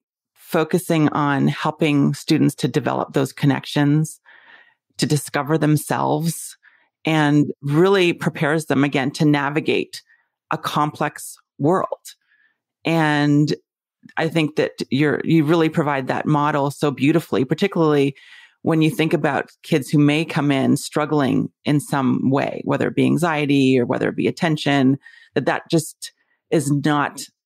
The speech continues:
it's an, almost a non-issue in the type of environment that you've provided. And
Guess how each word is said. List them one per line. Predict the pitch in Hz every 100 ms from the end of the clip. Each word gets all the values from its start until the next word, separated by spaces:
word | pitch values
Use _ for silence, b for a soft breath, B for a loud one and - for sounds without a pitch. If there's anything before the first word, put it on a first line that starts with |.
| -
it's | 160 175
an, | 143
almost | - 180 175
a |
non-issue | 160 147 139 - 160 - 143 120 -
in | 143 139
the | 127 147 -
type | 165 151
of | 143
environment | 139 139 135 131 -
that | -
you've | 135
provided. | - 123 135 131 - - - _ _ _ _ _ _ _ -
And | 151 117 127 127 131 135